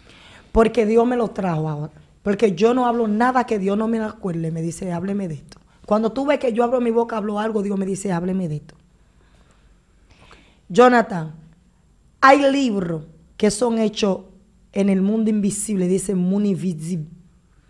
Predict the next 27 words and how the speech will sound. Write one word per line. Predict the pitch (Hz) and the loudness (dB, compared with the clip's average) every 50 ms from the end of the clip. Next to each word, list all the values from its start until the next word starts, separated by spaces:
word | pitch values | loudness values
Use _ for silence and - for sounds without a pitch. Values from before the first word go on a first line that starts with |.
| _ _ _ | _ _ _
para | - 196 202 | 0 2 4
llevarlo | 196 202 185 196 208 220 | 4 2 2 2 2 2
a | 220 | 2
la | 220 214 | 2 2
iglesia, | 202 190 185 190 180 - - - 175 160 | 0 0 0 0 0 -2 -4 -6 -8 -6
para | - 175 170 | -6 -6 -4
dividir | 175 165 170 170 175 170 | -4 -4 -2 -2 -2 -2
la | 165 165 | -4 -4
iglesia. | 156 156 156 147 - - 175 147 - _ _ _ _ _ _ _ _ _ _ _ _ _ _ _ _ _ _ _ _ _ _ _ _ _ _ _ _ _ _ _ _ _ _ _ _ _ _ - - | -4 -4 -6 -8 -8 -10 -14 -16 -16 _ _ _ _ _ _ _ _ _ _ _ _ _ _ _ _ _ _ _ _ _ _ _ _ _ _ _ _ _ _ _ _ _ _ _ _ _ _ -4 0
Preparado | - 220 220 226 220 220 196 185 190 202 220 226 | 4 6 6 6 6 4 4 4 6 4 4 4
para | - 220 202 185 175 185 | 2 0 0 0 0 0
eso. | 185 175 - - - - - - - _ _ _ _ _ - | 0 -2 -4 -8 -14 -16 -20 -20 -20 _ _ _ _ _ -2
Lo | 208 208 208 214 208 | 2 4 4 4 4
confunde | 214 190 190 - - - - 240 240 240 220 240 240 240 - - - | 2 2 0 0 -2 -2 0 2 2 4 4 4 4 4 0 -6 -4
ahí. | 196 185 175 196 208 190 160 - - - - _ _ _ _ _ _ _ _ _ _ _ _ _ _ | -2 2 2 2 2 0 -2 -6 -10 -18 -20 _ _ _ _ _ _ _ _ _ _ _ _ _ _
Demonios | - 175 160 254 254 233 233 247 302 311 320 294 254 226 220 214 202 202 | 0 6 8 8 10 10 8 6 8 8 8 8 8 6 4 4 4 4
que | 220 226 | 2 0
están | 220 - 247 254 262 254 - | 2 4 4 4 4 2 2
preparados, | - 262 262 254 - 240 220 214 208 202 202 | 2 0 0 2 0 0 2 2 0 0 -2
capacitados | 220 214 - 208 185 - 208 190 - 214 202 196 | -4 -6 -6 -6 -6 -6 -8 -6 -4 -4 -2 0
para | 214 196 190 185 | 0 -2 -2 -2
confundir | 190 196 185 185 - 196 185 175 196 202 196 | -4 -4 -6 -6 -6 -6 -6 -4 -4 -6 -4
cristianos | - 214 196 - 214 202 190 190 180 | -6 -6 -4 -2 -2 -2 -2 -2 -2
con | - 180 170 | -4 -4 -4
la | 170 170 | -2 -4
misma | 170 180 190 175 165 | -4 -4 -4 -4 -4
Biblia. | 160 160 160 156 156 156 156 151 | -4 -6 -6 -6 -6 -8 -8 -10